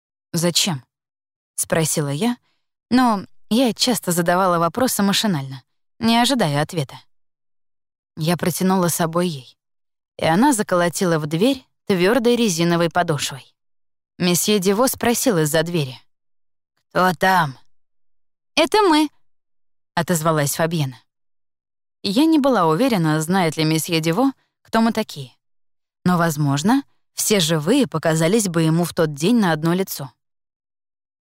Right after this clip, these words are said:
Когда он ждал призрак умершей жены. А призракам стучаться не обязательно.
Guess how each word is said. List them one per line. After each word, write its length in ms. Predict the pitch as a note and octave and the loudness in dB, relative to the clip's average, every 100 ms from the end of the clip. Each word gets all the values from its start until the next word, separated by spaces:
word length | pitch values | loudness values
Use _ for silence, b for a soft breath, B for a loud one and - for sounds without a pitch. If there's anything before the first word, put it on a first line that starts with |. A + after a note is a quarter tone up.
| _ - | _ -6
Когда 380 | F3+ E3+ E3+ D#3+ | -4 0 0 2
он 260 | D#3 D3+ - - | 0 -4 -8 -4
ждал 400 | F3+ E3 E3 D#3 | -2 2 2 0
призрак 460 | - G#3+ F#3 D#3 D#3+ | 0 0 0 0 0
умершей 380 | D#3+ D#3+ - | 0 0 -2
жены. 360 | D#3+ F3 D3+ B2+ _ _ _ _ _ _ _ _ - | -2 0 -2 -6 _ _ _ _ _ _ _ _ -6
А 100 | - | -4
призракам 580 | - A3 A3 F3+ C#3+ C#3+ | 0 2 2 -2 -4 -4
стучаться 500 | - D#3 D3+ - F3 | -4 -2 -2 -2 0
не 160 | E3+ | 0
обязательно. 640 | E3+ G#3 G#3 C#3 - C3 | 0 0 0 -4 -8 -20